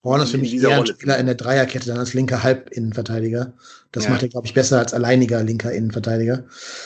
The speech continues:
Speaker 1: Aber du, man will ja auch nicht, ähm, Tichos rausnehmen, um dann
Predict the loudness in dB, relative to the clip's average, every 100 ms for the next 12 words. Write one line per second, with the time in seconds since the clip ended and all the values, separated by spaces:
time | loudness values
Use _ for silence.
0 | -6 2 4 4 2 4 4 6 6 6
1 | 4 4 2 2 2 2 2 2 2 0
2 | 0 -2 0 0 -4